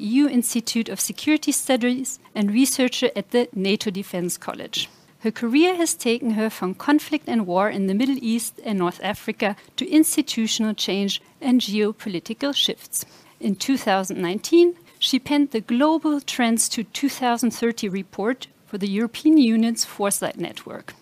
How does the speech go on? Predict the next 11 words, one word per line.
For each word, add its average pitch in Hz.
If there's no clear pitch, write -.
In 202
her 196
work, 320
she -
focuses 247
on 170
long-term 262
trends, 220
challenges 285
and 214
opportunities, 247